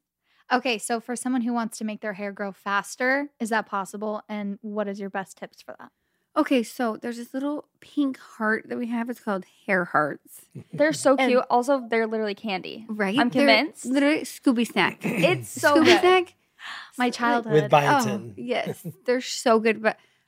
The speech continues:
Speaker 2: I definitely, hair vitamins for sure. Um, just healthy diet for sure. But also,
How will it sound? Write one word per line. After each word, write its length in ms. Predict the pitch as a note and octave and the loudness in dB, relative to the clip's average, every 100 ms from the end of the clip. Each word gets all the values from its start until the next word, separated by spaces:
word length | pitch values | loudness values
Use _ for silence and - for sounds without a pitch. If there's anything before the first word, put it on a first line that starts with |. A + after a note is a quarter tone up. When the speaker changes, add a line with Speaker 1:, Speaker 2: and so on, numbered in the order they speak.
| _ | _
Speaker 2:
I 120 | B3+ | -4
definitely, 500 | B3 B3+ C#4+ D4+ D4 - | 0 -2 0 -2 -2 -8
hair 320 | A#3+ C4 C4+ | -8 -2 0
vitamins 540 | C4+ C4+ C4+ C4+ C4 | 2 2 -2 -6 -8
for 220 | - C4+ B3 | -8 -8 -8
sure. 640 | - C#4 C4 B3 B3 A#3 _ _ _ _ _ - | -6 -2 0 0 -2 -6 _ _ _ _ _ -4
Um, 480 | B3 A#3+ A3+ A3 A3 _ | -2 -2 -4 -8 -14 _
just 340 | E4+ F4+ - _ _ _ _ _ _ _ | -12 -12 -12 _ _ _ _ _ _ _
healthy 420 | - D4 C#4 C4+ | -4 -2 0 -4
diet 720 | A3+ B3+ C4 C4+ C#4 C#4+ - | 0 2 2 2 0 -2 -4
for 160 | - C#4+ | -4 -4
sure. 340 | - D4 C#4 C4+ | -2 0 0 0
But 240 | B3 - - | -2 -4 -2
also, 680 | B3 C#4+ C4 D4+ D#4 D#4 | 0 0 -4 -2 -2 -2